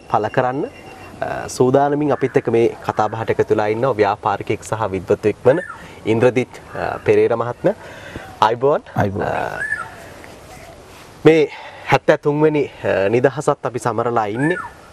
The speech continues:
Speaker 1: ඒ නිසා අපිට කියන්නකෝ දැන් අපි, අ, යටත් විජිත, අ, කිහිපයක් යටතේ පාලනය වෙනවා. විවිධ, අ, යුගයන් පසු කරමින් මේ අවධියට ඇවිල්ලා ඉන්නවා.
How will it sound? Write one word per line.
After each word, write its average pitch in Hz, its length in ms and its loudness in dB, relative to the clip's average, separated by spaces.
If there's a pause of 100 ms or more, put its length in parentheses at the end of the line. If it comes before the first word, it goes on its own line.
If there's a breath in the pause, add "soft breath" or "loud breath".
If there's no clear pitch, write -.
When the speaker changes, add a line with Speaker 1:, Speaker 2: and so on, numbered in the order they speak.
(160)
Speaker 1:
ඒ 117 80 0
නිසා 151 300 2 (140)
අපිට 110 260 -4
කියන්නකෝ 127 380 0
දැන් 98 160 0 (960 loud breath)
අපි, 147 360 2 (100)
අ, - 180 -6
යටත් 123 360 2 (120)
විජිත, 156 320 2
අ, 180 100 4 (680)
කිහිපයක් 156 560 2
යටතේ 151 280 0
පාලනය 139 480 2
වෙනවා. 151 260 2 (140)
විවිධ, 127 340 2 (220)
අ, 64 240 -10
යුගයන් 131 480 4
පසු 143 280 -4
කරමින් 139 360 0 (120)
මේ 139 300 4 (240)
අවධියට 143 380 2
ඇවිල්ලා 131 320 2
ඉන්නවා. 165 280 0